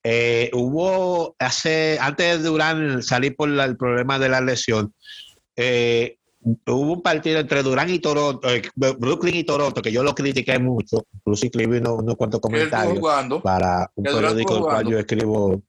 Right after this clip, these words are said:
Speaker 1: de Londres. Él estuvo jugando, jugó el primer cuarto.
Speaker 2: Sí, el, y el
Speaker 1: Tuvo
Speaker 2: segundo.
Speaker 1: contacto con sus compañeros. No parte del segundo.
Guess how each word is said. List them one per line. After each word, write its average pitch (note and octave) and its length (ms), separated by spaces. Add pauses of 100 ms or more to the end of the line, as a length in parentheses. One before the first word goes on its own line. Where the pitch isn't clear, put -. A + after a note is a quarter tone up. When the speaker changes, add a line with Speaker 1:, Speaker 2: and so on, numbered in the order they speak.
Speaker 1:
de G#2+ 200
Londres. G#2+ 500 (280)
Él C#3 120
estuvo F#3 300
jugando, D#3+ 600 (480)
jugó C3 260
el G#3 100
primer G#3 320
cuarto. A2 440 (100)
Speaker 2:
Sí, - 280
el, C#3 160
y D#3 60
el D#3+ 60
Speaker 1:
Tuvo D3+ 100
Speaker 2:
segundo. F3 300
Speaker 1:
contacto F#3+ 440
con F3+ 120
sus D3 140
compañeros. A2+ 920 (2000)
No C#3 200
parte D#3+ 280
del D#3 140
segundo. A#2+ 600